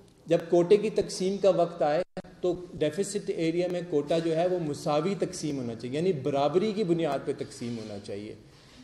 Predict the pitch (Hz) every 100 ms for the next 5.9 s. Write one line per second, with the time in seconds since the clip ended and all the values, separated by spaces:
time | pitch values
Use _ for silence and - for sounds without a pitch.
0 | - 190 180 208 190 196 202 - 170 175
1 | 170 175 190 185 175 151 127 127 120 117
2 | 113 113 110 123 151 180 180 185 170 185
3 | 180 151 175 196 208 202 - - - 151
4 | 147 156 180 175 151 - 151 156 165 175
5 | - 143 160 190 190 160 131 143